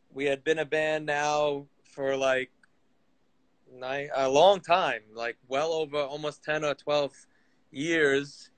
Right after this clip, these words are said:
So some of the relationships were strained. Uh, there were definitely some creative differences, but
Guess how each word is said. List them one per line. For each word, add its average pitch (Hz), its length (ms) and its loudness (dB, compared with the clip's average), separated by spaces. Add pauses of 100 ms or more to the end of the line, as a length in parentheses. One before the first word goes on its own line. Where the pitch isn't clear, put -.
(360)
So 135 240 -2
some 156 280 -4
of 156 80 -2
the 151 100 0
relationships 147 840 -2
were 131 80 -10
strained. 139 760 0 (640)
Uh, 127 760 6
there 135 140 -2
were 135 80 -4
definitely 147 360 -6
some 143 220 -10
creative 143 540 -4
differences, 135 720 -4
but 151 280 4